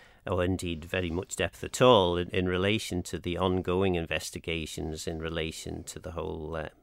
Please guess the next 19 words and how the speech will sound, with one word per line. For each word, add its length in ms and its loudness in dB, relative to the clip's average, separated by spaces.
um, 320 -14
matter, 280 -4
particularly 580 -10
surrounding, 840 -6
uh, 160 -8
the 80 -10
former 340 -2
chief 300 -10
executive 640 -6
of, 160 -10
uh, 220 -8
the 180 -10
department, 640 -10
Department 400 -8
of 40 -14
Health. 360 -6
Um, 440 -2
but, 160 4
but 320 -4